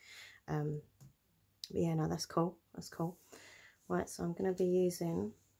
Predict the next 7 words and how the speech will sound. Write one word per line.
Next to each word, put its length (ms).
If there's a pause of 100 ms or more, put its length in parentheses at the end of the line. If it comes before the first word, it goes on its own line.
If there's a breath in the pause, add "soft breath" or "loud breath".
(1000)
this 400 (160)
tattoo 400
gun 320
here. 220 (1600 loud breath)
It's 120
quite 220
good. 240